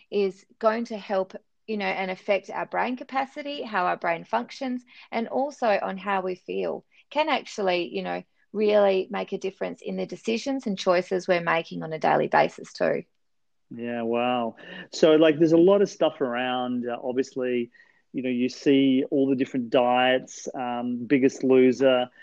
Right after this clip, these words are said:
Speaker 2: all, all this stuff around health and what we should be doing, you know, whether it should be gluten-free or, or whatever.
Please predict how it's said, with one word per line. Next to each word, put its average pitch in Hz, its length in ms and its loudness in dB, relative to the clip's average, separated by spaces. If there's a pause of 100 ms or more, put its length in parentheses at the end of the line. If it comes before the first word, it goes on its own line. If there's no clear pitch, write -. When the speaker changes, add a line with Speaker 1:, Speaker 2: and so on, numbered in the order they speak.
(300)
Speaker 2:
all, 185 260 6
all 202 140 6
this 190 180 0
stuff 143 320 -4
around 123 400 -4
health 139 420 -4
and 120 140 -8
what 123 160 -6
we 123 140 -6
should 180 440 0
be 139 140 4
doing, 123 400 -4
you 127 60 -4
know, 127 80 -4
whether 123 160 2
it 117 80 -2
should 123 160 -6
be 117 100 -2
gluten-free 135 1040 4
or, 117 300 4 (400)
or 123 160 2
whatever. 120 580 2